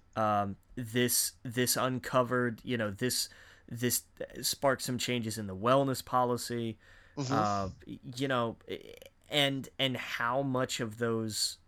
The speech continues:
Speaker 1: those things are actually concrete,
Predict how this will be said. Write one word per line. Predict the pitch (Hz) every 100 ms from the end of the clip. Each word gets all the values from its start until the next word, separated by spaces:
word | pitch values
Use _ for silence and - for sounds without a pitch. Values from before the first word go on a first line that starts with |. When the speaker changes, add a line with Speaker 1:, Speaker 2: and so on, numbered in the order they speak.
| -
Speaker 1:
those | 120 117 -
things | 123 120 110
are | 110 -
actually | 107 110 - 107 107 104 98 - - - - -
concrete, | - 117 117 110 - 110 107 123 - -